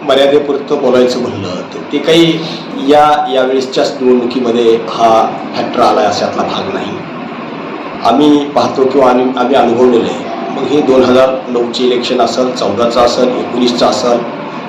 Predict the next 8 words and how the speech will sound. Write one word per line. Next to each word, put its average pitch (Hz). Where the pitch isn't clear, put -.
कमी 156
अधिक 165
प्रमाणामध्ये 135
अशा 175
पद्धतीचं 131
एक 185
कुठंतरी 170
संघर्ष 165